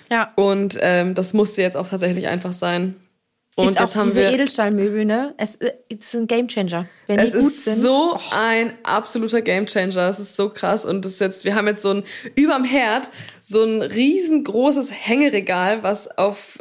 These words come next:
Speaker 2: Augenhöhe sozusagen dann aufhört. Und da hast du drei Regalböden drin. Und alleine dieses
Speaker 1: Ach.
Speaker 2: Regal, was in der
Speaker 1: Ja.
Speaker 2: Mitte überm Herd hängt, wo jetzt endlich mal vernünftig die Teller drin gestapelt werden, das ist schon ein Gamechanger.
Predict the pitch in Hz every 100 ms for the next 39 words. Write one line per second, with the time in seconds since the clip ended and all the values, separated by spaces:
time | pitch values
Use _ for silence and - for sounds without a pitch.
0 | - 190 226 226 220 214 190 - 196 185
1 | 180 190 214 208 175 180 190 190 190 175
2 | 185 202 220 196 196 196 185 180 175 175
3 | 170 175 202 247 285 254 233 214 208 202
4 | 196 196 - 214 214 220 302 349 339 269
5 | 247 226 226 208 208 170 175 262 294 -
6 | - - - - 220 214 220 247 285 277
7 | 247 233 240 233 233 214 226 233 190 170
8 | 180 175 180 175 180 165 165 170 202 254
9 | - - - - 202 202 185 - 202 196
10 | 202 208 _ _ _ _ - - 196 160
11 | 175 180 170 165 175